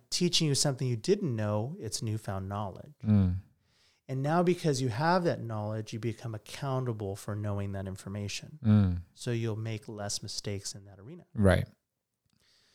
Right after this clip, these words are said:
Speaker 1: So it's very commonplace that people think, "Okay, I know it all," or like, um,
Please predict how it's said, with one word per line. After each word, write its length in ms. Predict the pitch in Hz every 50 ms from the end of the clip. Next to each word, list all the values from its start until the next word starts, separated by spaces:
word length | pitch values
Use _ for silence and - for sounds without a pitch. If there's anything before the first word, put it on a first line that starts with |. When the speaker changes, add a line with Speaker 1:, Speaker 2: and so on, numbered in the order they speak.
| _ _ _ _ _ _
Speaker 1:
So 340 | - - - 151 139 139 139
it's 120 | 131 131
very 220 | 139 147 143 135 131
commonplace 720 | - 165 156 160 170 170 160 - - 131 120 120 117 -
that 140 | - 113 -
people 260 | - 135 - - -
think, 280 | - 131 123 117 - 151
"Okay, 260 | 151 147 - 135 120 117
I 40 | 117
know 220 | 117 120 117 113
it 80 | 113 113
all," 260 | 110 110 107 107 107
or 40 | 107
like, 220 | 101 104 104 - -
um, 220 | 113 104 104 -